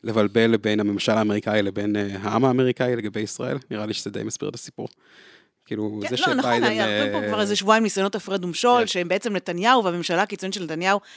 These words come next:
Speaker 2: הם אלה שרוצים להיכנס בחמאס, וזה ממש חוסר הבנה טוטלי ברמה, כשאתה רואה את זה במסמך מודיעין אמריקאי, אתה קצת מתחיל לפחד, אתה אומר, "זה רמת המודיעין שלכם, אתם באמת לא מבינים מה קורה פה."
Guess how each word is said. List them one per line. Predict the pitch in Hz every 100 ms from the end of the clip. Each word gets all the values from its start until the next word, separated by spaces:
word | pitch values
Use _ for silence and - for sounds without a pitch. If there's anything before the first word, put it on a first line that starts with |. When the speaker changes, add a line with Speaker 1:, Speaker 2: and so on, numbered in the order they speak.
| - -
Speaker 2:
הם | 233 226
אלה | 220 214
שרוצים | 180 165 - 247 220 202 - -
להיכנס | 185 185 196 202
בחמאס, | 196 - 165 160 175
וזה | 170 180
ממש | 190 233
חוסר | 175 254 254 208
הבנה | 185 202
טוטלי | 196 - 240 254 - - -
ברמה, | 165 180 180 226
כשאתה | - 175
רואה | 180
את |
זה | 202
במסמך | 185 175 214 -
מודיעין | 196 202
אמריקאי, | 226 180 180 311
אתה | 214
קצת | - 220
מתחיל | 247 254
לפחד, | 247 226 277 208
אתה | 175
אומר, | 185
"זה | 190 196 -
רמת | 196 247
המודיעין | 196 170 220
שלכם, | 254 240 262
אתם | - 170
באמת | 160 160 180 320 - - - _ -
לא | 175 180
מבינים | 208 220
מה | 233
קורה | 269 269
פה." | 262